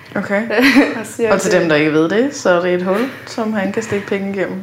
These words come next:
Speaker 2: Ja.
Speaker 1: og så sidder der en dame på den anden.
Speaker 2: Ja,
Speaker 1: Eller
Speaker 2: og
Speaker 1: en
Speaker 2: det er
Speaker 1: mand,
Speaker 2: så,
Speaker 1: kan det vel også.
Speaker 2: det er sådan, øhm, det er sådan lille, det er ikke ret stort, og det er med en skrå væg, hvor den skrå væg, det er så med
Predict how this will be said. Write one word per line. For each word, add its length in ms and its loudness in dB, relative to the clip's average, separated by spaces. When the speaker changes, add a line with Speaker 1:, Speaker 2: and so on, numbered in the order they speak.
Speaker 2:
Ja. 100 -2
Speaker 1:
og 60 -2
så 80 -8
sidder 240 -2
der 140 -2
en 80 -6
dame 180 -8
på 60 -14
den 80 -10
anden. 180 -14
Speaker 2:
Ja, 100 -2
Speaker 1:
Eller 200 4
Speaker 2:
og 80 2
Speaker 1:
en 80 4
Speaker 2:
det 100 4
er 40 6
Speaker 1:
mand, 120 4
Speaker 2:
så, 40 -6
Speaker 1:
kan 100 0
det 80 -2
vel 120 0
også. 180 -4
Speaker 2:
det 80 4
er 40 4
sådan, 340 0
øhm, 160 0
det 80 -8
er 80 4
sådan 200 0
lille, 200 4
det 100 4
er 40 4
ikke 180 2
ret 100 0
stort, 280 0
og 140 0
det 80 2
er 40 0
med 100 0
en 60 0
skrå 420 0
væg, 340 0
hvor 160 0
den 120 -4
skrå 360 0
væg, 280 -2
det 260 0
er 60 -4
så 180 -2
med 80 -2